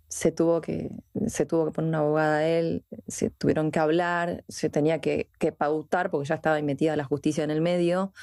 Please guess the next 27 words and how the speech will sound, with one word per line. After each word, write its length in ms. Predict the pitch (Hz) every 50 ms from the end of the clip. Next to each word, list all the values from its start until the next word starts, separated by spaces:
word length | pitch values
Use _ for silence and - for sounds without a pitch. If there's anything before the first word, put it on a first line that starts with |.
| - - - - - - -
de 240 | - 151 160 156 147
qué 140 | - 185 180
manera 380 | 180 175 170 175 185 190 190 185
iba 120 | 185 175 165
a 40 | 165
ser. 500 | - - - 202 196 190 185 185 190 - -
Él 120 | 175 160
no 120 | 165 165 151
quería 160 | 156 - -
dejar 200 | 135 - - 165
la 140 | 175 196 202
casa, 540 | 196 208 196 190 190 185 - - 180 180 -
yo 160 | - - 170
tendría 280 | 160 - 160 156 156 156
que 80 | - 156
haber 100 | 156 -
pedido 200 | 160 160 156 156
una 100 | 156 147
exclusión 440 | - - - 151 - - 165 160 160
del 140 | 160 160 165
hogar, 400 | 165 175 185 180 175 170 170 165
que 120 | - -
es 80 | 151 135
lo 120 | 156 151 143
que 80 | 143
no 140 | 147 151 156
hice, 480 | 175 185 180 - - - 170 185 196